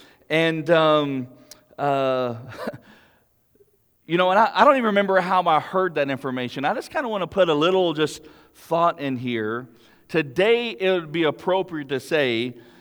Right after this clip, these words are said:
that it was an article I read because I Googled something. You do understand that not on the,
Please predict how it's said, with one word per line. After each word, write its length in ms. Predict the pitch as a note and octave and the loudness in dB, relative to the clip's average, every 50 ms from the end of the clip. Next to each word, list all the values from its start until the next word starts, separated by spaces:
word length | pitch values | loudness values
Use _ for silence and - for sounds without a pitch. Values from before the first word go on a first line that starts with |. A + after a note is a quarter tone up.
| _ _ _ | _ _ _
that 460 | B2+ C#3 C#3 C#3+ C#3 C3 C#3 - - - | 0 2 4 4 4 2 -2 -12 -6 0
it 160 | D#3+ E3+ E3+ | 0 2 2
was 160 | E3 D#3+ D#3 | 0 0 0
an 160 | D#3 D3+ D3+ | -2 -2 -2
article 480 | - - D#3 F3 F#3 F3+ F3 F3+ D#3 D3 | 0 2 4 4 4 2 0 0 2 4
I 120 | D3 C#3 | 4 4
read 260 | C3+ C#3 D3 C#3+ C#3+ | 4 2 2 0 0
because 300 | C#3 C3+ - D#3+ C#3+ C3 | -2 -8 -4 -4 -2 0
I 100 | C3 A#2+ | 0 0
Googled 460 | A2+ A2+ B2 C3+ C3 A#2+ A#2 G#2+ G2+ - | 0 -2 -6 -6 -6 -4 -6 -8 -8 -10
something. 500 | - - G#2+ G2 - - G2+ G2 G2+ G#2 | -10 -8 -8 -8 -8 -12 -12 -10 -10 -10
You 220 | G#2+ C3 F3 G#3+ | -10 -10 -10 -10
do 320 | F3 D#3 F#3 G3+ G3 F#3+ | -8 -8 -6 -4 -2 -2
understand 840 | F3+ F3+ F3+ E3+ D#3+ - - F3+ D#3+ D3+ C3+ A#2 A2 A2 A#2 A#2+ - - - - - _ _ _ - | -2 -2 -2 -4 -8 -8 -6 -6 -4 -4 -2 -4 -4 -4 -8 -10 -12 -16 -20 -20 -20 _ _ _ -2
that 240 | B2+ B2 B2+ - B2+ | 0 0 0 0 -2
not 320 | A#2+ B2+ C#3 E3 G3 G3 | 0 0 2 2 2 0
on 160 | F#3 E3+ D3 | -2 -4 -4
the, 100 | C#3 - | -4 -8